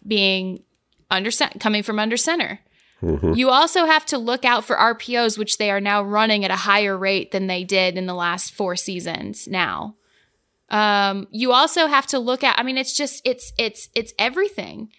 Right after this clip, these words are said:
Speaker 1: It's
Speaker 2: Yeah.
Speaker 1: the, it's, it's the run game that their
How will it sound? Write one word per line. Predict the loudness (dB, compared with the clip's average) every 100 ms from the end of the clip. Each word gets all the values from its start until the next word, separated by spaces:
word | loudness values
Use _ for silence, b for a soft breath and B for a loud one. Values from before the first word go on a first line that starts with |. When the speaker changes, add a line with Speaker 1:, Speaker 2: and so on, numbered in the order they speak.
| _ _ _
Speaker 1:
It's | 2 4 4
Speaker 2:
Yeah. | 4
Speaker 1:
the, | 2 0
it's, | -2 0 -2 -4 -8 _
it's | -2 -2 -2
the | -2
run | 2 2 4
game | 2 2
that | 0 0
their | 0 0